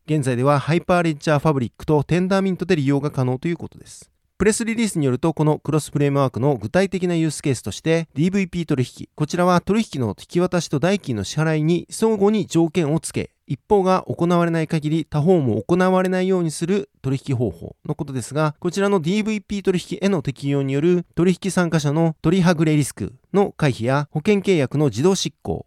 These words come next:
中央銀行デジタル通貨シービーディーシーの決済チェーンへの適用などが挙げられています。今後このクロスフレームワークはコルダやクオーラムなどのブロックチェーンへの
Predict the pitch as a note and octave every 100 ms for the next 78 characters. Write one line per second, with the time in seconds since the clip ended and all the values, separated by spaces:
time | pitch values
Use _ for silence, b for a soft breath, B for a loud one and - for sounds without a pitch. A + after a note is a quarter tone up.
0 | _ - E3 E3+ D3 C#3 G#2+ A#2 B2+ F#3+
1 | F3+ F3 B2 A2+ F#3+ F#3+ G#3+ G#3 G3 G3+
2 | G3 F#3 D#3+ D#3 - A3 - A3 G#3+ F3+
3 | G#3+ G3+ C#3+ C#3 E3+ F#3+ F3+ F#3 F3 G#3
4 | C#3 A#2+ A#2 A2+ C3+ E3 G#2 E2 - -
5 | - _ _ _ _ - A#3 A#3 G#3+ G#3+
6 | G#3+ - D#3+ F3 - F3 E3 D#3+ C#3+ -
7 | D3 D#3 - _ - F#3 C#3 B2 B2+ B2+
8 | E3+ F3+ D3 A#2+ C3+ C3 D3+ E3 - C3
9 | D3 - - C3 A2 C#3+ D#3+ -